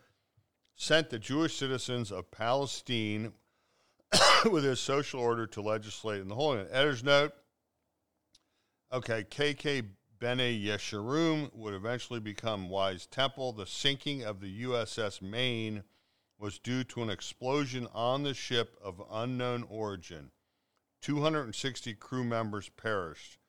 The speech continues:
The event would lead to the Spanish-American War that would begin in April of the same year,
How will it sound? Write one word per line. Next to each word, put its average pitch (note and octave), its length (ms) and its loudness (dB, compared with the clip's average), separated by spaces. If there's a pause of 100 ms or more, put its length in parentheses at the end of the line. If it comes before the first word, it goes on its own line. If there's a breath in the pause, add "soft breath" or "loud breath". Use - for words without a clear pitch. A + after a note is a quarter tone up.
(380)
The G2+ 80 -20
event C3 320 2
would B2+ 160 -4
lead B2 260 0
to A2 80 -4
the G2 140 -4
Spanish-American A2+ 1120 -4
War B2+ 320 -2
that G#2+ 180 -4
would G2 200 -8
begin G#2 360 -4
in G2 200 -4
April A#2 420 -4
of G2 80 -10
the F#2 80 -10
same F#2+ 440 -6
year, G#2+ 380 -4